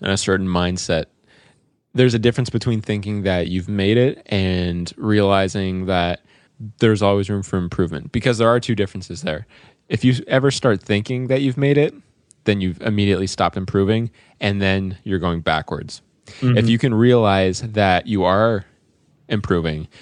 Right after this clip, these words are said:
Speaker 1: and recognize that you're improving, but are continually hungry to keep that going,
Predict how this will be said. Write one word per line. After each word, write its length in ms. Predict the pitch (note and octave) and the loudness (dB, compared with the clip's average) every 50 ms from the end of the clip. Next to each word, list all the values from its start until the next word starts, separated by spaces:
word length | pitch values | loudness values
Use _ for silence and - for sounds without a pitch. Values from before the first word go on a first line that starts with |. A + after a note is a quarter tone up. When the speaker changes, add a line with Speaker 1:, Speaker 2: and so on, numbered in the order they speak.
| - - | -10 -4
Speaker 1:
and 220 | G2+ G2 F2+ F2 | -4 -2 0 2
recognize 520 | F#2 F#2 G#2+ - A#2 G#2 G2 F#2+ F2 F2 - | 2 2 2 0 -4 -4 -2 -2 -2 0 0
that 80 | F2+ | 0
you're 140 | F2 F2 F2 | 0 0 -2
improving, 560 | E2+ - - F2+ F2 D#2+ E2 D#2+ D#2 D#2+ - - _ _ _ _ _ _ _ _ _ _ _ - | -2 -2 -2 -2 0 0 -2 -4 -6 -8 -12 -16 _ _ _ _ _ _ _ _ _ _ _ 0
but 480 | - A2 G2 G2 F#2+ F#2+ - - - - _ _ _ _ _ - | 2 2 2 2 0 -2 -4 -8 -14 -14 _ _ _ _ _ -2
are 120 | - G#2+ G#2 | 0 0 0
continually 840 | - - A#2 G#2 - - - - C3 A#2+ B2 A#2 A2 A2 A2 G#2+ | 0 -4 -8 -8 -6 -8 -4 -2 -2 0 2 2 4 4 2 0
hungry 600 | - - - - G2+ G#2+ G#2 G2+ G2+ F#2 E2 E2+ D#2 - | -2 -2 -4 -2 -2 -2 -2 -2 -2 -2 -4 -6 -10 -10
to 100 | - G2+ | -10 -10
keep 300 | - - - G#2+ G#2 - | -10 -8 -8 -8 -8 -4
that 360 | - G#2 F2+ - - - _ | -2 -2 -2 -2 -4 -10 _
going, 500 | - F#2+ F2+ G2+ A#2 C3 D3 E3 E3+ E3+ | -2 2 2 4 4 2 0 -2 -6 -10